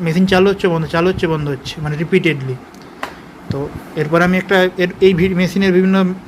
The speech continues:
ফল্টের ভিডিও দিতে থাকবো। আর যে চেষ্টা করব এই ভিডিওগুলো বাংলা হিন্দি দুটোতেই রাখার।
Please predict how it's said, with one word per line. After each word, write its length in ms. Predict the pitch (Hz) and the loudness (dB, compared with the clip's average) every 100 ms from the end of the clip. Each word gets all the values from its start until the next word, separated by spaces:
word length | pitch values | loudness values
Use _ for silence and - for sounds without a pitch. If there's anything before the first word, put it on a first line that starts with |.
| - - - | -20 -20 0
ফল্টের 300 | 175 175 175 | 2 2 0
ভিডিও 260 | 160 175 | 0 2
দিতে 220 | 170 170 160 | 0 -2 -2
থাকবো। 300 | 160 160 240 - - - - - - - 165 | -2 -2 -8 -14 -20 -20 -20 -20 -20 -14 -4
আর 240 | 147 147 | -2 0
যে 140 | 151 | -2
চেষ্টা 360 | 165 185 160 202 | 0 0 2 2
করব 400 | 196 190 202 202 | 2 4 2 4
এই 120 | 180 | 2
ভিডিওগুলো 580 | 165 180 190 185 196 196 | 2 4 4 4 2 2
বাংলা 280 | 165 165 180 | 0 0 0
হিন্দি 340 | 170 185 190 | 0 0 -2
দুটোতেই 420 | 160 165 180 185 | -2 -2 0 2
রাখার। 320 | 175 151 151 | 2 0 -2